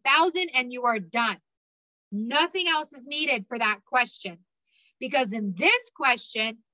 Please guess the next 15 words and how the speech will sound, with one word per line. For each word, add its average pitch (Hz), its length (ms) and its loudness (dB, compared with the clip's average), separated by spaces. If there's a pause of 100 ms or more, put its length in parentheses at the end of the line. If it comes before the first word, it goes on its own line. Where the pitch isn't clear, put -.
(200)
he 285 220 -2
was 311 240 -2
carrying 302 680 2
at 233 220 0
least 269 480 -4
eighty. 254 360 -4 (960)
And 254 140 -4
as 220 160 -4
long 269 240 2
as 349 140 2
you're 370 120 0
carrying 330 640 0
eighty 311 400 -4
or 302 140 0
more, 330 580 -2